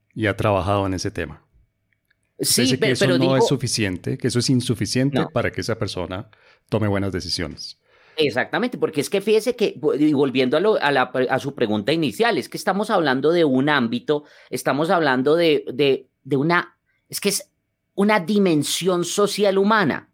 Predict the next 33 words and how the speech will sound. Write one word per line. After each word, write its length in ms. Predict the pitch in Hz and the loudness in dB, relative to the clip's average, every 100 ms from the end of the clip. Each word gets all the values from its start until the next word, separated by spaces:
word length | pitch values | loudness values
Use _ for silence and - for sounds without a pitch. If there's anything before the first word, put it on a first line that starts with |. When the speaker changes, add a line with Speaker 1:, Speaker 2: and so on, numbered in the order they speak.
| _ _ _ _ - | _ _ _ _ -4
Speaker 2:
Entonces 560 | 160 160 156 170 190 | -2 0 0 -2 -4
tiene 280 | 190 202 208 | 0 0 0
que 100 | 202 | 2
ver, 220 | 165 - | 0 0
por 140 | - 190 | 0 0
ejemplo, 400 | 156 143 175 170 | 2 0 -2 0
con 180 | 190 175 | 0 2
la 60 | 156 | 2
interacción 800 | 151 156 139 120 - 143 131 | 0 0 2 2 0 -2 -2
con 220 | 127 180 160 | -2 -2 0
el 120 | 139 | 2
otro, 340 | 220 - - _ _ - | 0 -2 -12 _ _ 0
el 300 | 170 160 - | 2 2 0
conocerse, 720 | 160 143 120 98 190 214 220 | 0 2 2 0 0 0 0
es 120 | - | -4
que 100 | - | 0
entre 320 | 185 170 170 131 | 0 0 2 4
ellos 280 | 123 131 156 | 2 2 -2
se 200 | - 190 | -2 -2
conocen 580 | - 120 175 226 117 104 | 0 0 2 0 -4 -4
y 140 | 160 147 | 0 0
eso 260 | - 175 | 0 -2
crea 200 | 180 175 | 0 2
unos 260 | 175 180 160 | 2 0 -2
vínculos 460 | 185 175 185 180 - | -2 -2 0 -2 -2
que 100 | 160 | -2
les 160 | 135 | -2
facilitan 420 | - 123 127 120 - 170 | 0 -2 0 -2 0 -4
Speaker 1:
Claro. 80 | - - | -4 0
Speaker 2:
o 160 | 139 | 2
no 360 | 123 117 143 - _ _ _ | 2 2 0 -6 _ _ _
tomar 380 | - 143 127 117 | -2 0 0 0
decisiones. 800 | 160 160 123 170 254 220 80 | -2 -2 -4 0 0 0 -6